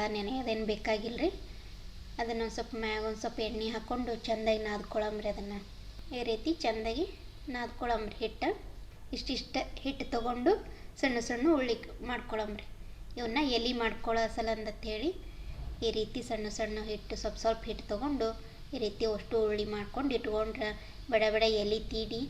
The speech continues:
ತುಂಬಾಕ್ ಚಲೋ ಆಗ್ತದ್ರಿ, ಸರಳ ಆಗತ್ತೆ. ಹಂಗಾಗಿ ಇಷ್ಟಿಷ್ಟ ಉಂಡೆ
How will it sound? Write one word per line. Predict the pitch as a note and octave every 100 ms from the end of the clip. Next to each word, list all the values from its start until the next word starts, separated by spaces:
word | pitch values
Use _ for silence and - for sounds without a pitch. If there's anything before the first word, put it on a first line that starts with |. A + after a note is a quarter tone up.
| - - -
ತುಂಬಾಕ್ | A3+ G#3+ G#3+ -
ಚಲೋ | A3 G#3 G#3
ಆಗ್ತದ್ರಿ, | - G#3 G3+ G3+
ಸರಳ | - G#3+ G#3
ಆಗತ್ತೆ. | G#3 G3+ - F#4 G#4 - - - -
ಹಂಗಾಗಿ | A#3 A3 A3+ A3+ E4 - - - A3+
ಇಷ್ಟಿಷ್ಟ | - A3 - A3
ಉಂಡೆ | G#3+ G#3